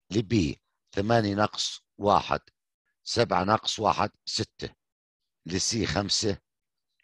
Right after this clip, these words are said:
ل D أربعة. الآن لدينا دي مرة أخرى، ثمانية ناقص أربعة، أربعة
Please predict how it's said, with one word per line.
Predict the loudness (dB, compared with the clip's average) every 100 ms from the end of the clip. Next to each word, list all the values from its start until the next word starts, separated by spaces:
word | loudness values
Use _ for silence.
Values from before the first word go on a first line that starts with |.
| -6
ل | -6
D | -4 0 2 2 -4 _ _ _ 0
أربعة. | 0 2 -2 -4 -10 _ _ _ _ _ _ -10
الآن | -2 0 0
لدينا | 0 0 -2 -4
دي | -6
مرة | -6 -2 -2
أخرى، | -2 -2 -4 -4 _ _ _ _ _ -4
ثمانية | 0 2 2 2
ناقص | 0 0 -2
أربعة، | -2 0 4 4 2
أربعة | 0 0 0 0 -4